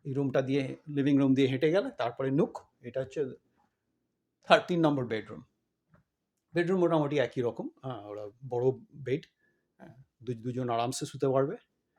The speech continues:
আর ক্লোজেট, and very reasonable, very reasonable। তারপরেই থার্ড বেডরুম, আর লিভিং রুমের জাংশন থেকে বেরোলে হচ্ছে কিচেন।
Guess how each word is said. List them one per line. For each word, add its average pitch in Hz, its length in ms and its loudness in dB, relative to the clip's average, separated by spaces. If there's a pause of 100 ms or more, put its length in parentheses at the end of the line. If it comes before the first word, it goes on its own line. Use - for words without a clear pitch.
(280)
আর 110 220 -12
ক্লোজেট, 127 520 -2 (1400)
and 214 240 -12 (400)
very 262 140 8
reasonable, - 600 -4
very 180 200 4
reasonable। 107 460 -8 (1200)
তারপরেই 143 340 0
থার্ড 143 280 0
বেডরুম, 147 440 2
আর 123 260 -6
লিভিং 135 240 0
রুমের 135 240 0
জাংশন 131 360 -4
থেকে 156 200 -6
বেরোলে 131 320 -2
হচ্ছে - 260 -12
কিচেন। - 260 -12